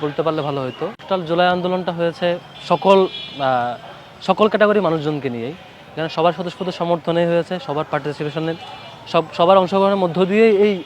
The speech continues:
আন্দোলনটা আসলে হয়েছে, সফল হয়েছে। তবে আমাদের সৌভাগ্য হয়েছে আমাদের বিভিন্ন স্টেকে ভূমিকা রাখবার।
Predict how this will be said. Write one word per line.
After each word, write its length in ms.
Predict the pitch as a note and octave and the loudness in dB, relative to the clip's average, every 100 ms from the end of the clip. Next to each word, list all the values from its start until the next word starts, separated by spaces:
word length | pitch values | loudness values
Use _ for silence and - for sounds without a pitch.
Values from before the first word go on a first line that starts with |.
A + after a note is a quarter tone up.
| - | -6
আন্দোলনটা 400 | D#3 D3+ D3+ D#3 | -4 -2 0 -2
আসলে 240 | D#3+ D3+ | -2 -2
হয়েছে, 280 | C#3 B2+ - | -2 -6 -8
সফল 220 | C#3 C3 | -8 -6
হয়েছে। 300 | A#2+ A#2+ E3 - - - - - | -6 -8 -10 -14 -18 -20 -16 -6
তবে 240 | D#3 F3 | 2 4
আমাদের 280 | E3 D#3 F3 | 4 2 0
সৌভাগ্য 420 | - E3 D#3+ D#3+ | 0 2 4 4
হয়েছে 320 | F3+ F#3 E3+ F3+ | 2 2 0 -2
আমাদের 240 | D#3+ D#3+ C#3 | -2 -2 -2
বিভিন্ন 340 | D#3+ E3 F3 | -2 0 -2
স্টেকে 300 | E3 - D#3+ | -2 -4 -4
ভূমিকা 300 | D#3 D3+ C#3+ | -4 -4 -4
রাখবার। 240 | C3 A#2+ | -6 -6